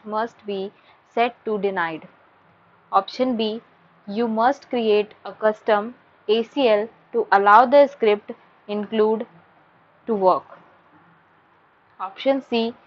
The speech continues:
the status of the associated record on the application restricted caller access list must be set to allowed.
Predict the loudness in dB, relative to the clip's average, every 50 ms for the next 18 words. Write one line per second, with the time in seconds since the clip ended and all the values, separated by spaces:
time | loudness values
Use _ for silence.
0 | _ -20 -20 -20 _ _ _ -4 -4 -4 -4 -4 -2 -2 0 0 0 0 0 -2
1 | -2 -2 -6 _ _ _ _ _ _ _ _ _ _ _ _ -2 2 2 2 2
2 | 2 0 -2 0 0 0 -2 -6 -10 -10 -6 -6 -6 -4 0 0 -2 0 0 -2
3 | -4 -2 0 2 2 2 2 -2 -4 -4 -4 -2 -2 0 2 0 0 0 -4 -10
4 | -6 -4 -4 -4 -4 -2 -2 -2 -2 -2 -4 -10 _ _ _ _ _ -4 -2 -2
5 | -2 -4 -6 -6 -6 -6 _ -2 -2 -2 -2 0 0 0 2 2 2 2 0 0
6 | 0 -4 -6 -8 -8 -10 -8 -8 -8 -10 _ _ _ _ _ _ -12 -2 2 4
7 | 4 4 4 0 -6 _ _ _ _ -8 -4 -2 -2 -2 -2 -6 _ -12 -8 -8
8 | -8 -8 -8 _ -2 -2 -2 -2 -4 _ -8 -6 -4 -4 -2 -2 -2 -2 -2 -4